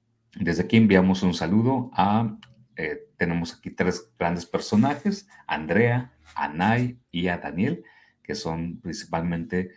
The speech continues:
quienes nos apoyan y nos ayudan desde el equipo de Google for Education.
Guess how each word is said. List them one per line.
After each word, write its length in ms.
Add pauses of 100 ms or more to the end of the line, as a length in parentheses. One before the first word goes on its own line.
(260)
quienes 480
nos 320
apoyan 560
y 100
nos 220
ayudan 360
desde 180
el 80
equipo 300
de 80
Google 280
for 280
Education. 680